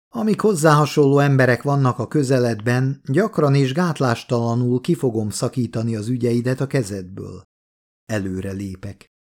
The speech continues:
Elkapja a karom. Ne csinálj belőlem ellenséget, Lailah! Hm, ez egy leheletnyi fenyegetés.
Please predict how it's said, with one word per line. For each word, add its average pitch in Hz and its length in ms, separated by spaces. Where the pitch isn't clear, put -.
Elkapja 120 560
a 110 80
karom. 98 440
Ne 123 140
csinálj 156 400
belőlem 104 560
ellenséget, 101 800
Lailah! 113 480
Hm, 127 200
ez 120 180
egy 120 160
leheletnyi 139 560
fenyegetés. 101 960